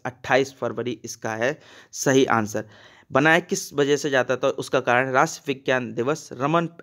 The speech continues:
इफेक्ट या रमन प्रभाव की खोज के कारण मनाया जाता है। सीवी रमन थे, उन्होंने खोज की थी, जिसको नाम से हम जानते हैं रमन इफेक्ट, जिसके कारण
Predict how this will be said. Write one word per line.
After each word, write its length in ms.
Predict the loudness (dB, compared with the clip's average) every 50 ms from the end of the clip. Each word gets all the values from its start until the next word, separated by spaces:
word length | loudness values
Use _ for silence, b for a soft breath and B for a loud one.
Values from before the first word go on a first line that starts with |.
| -10 -10
इफेक्ट 440 | -6 0 2 4 4 2 2 -2
या 80 | -6 -4
रमन 300 | -4 -2 0 0 -2 -2
प्रभाव 540 | -4 -6 -8 -6 0 4 4 4 4 2 -2
की 100 | -8 -8 -8 _ _ _
खोज 300 | -2 2 2 2 0 0
के 100 | -6 -6
कारण 300 | 0 0 0 2 2 -2
मनाया 200 | -4 -4 -4 -6
जाता 220 | -6 -4 -4 -6
है। 40 | -6
सीवी 360 | -6 -6 -4 -2 0 2 2
रमन 220 | 2 2 0 -2 0
थे, 100 | 0 0
उन्होंने 320 | 2 2 0 0 0 0
खोज 280 | -2 2 4 4 4 4
की 140 | 2 -6 -4
थी, 180 | -2 -2 -4 -4 B B B B B B
जिसको 260 | -6 -4 2 4 4
नाम 280 | 6 6 4 4 2 0
से 220 | -6 -6 -4 -2
हम 140 | -2 0 0
जानते 280 | 0 0 -2 0 0 0
हैं 80 | 0
रमन 260 | 2 2 2 0 0 -2 -4
इफेक्ट, 300 | -4 -4 -4 -6 -6 b b b b b b b b
जिसके 300 | -8 -6 -6 -2 -2 0
कारण 320 | 2 4 4 4 4 2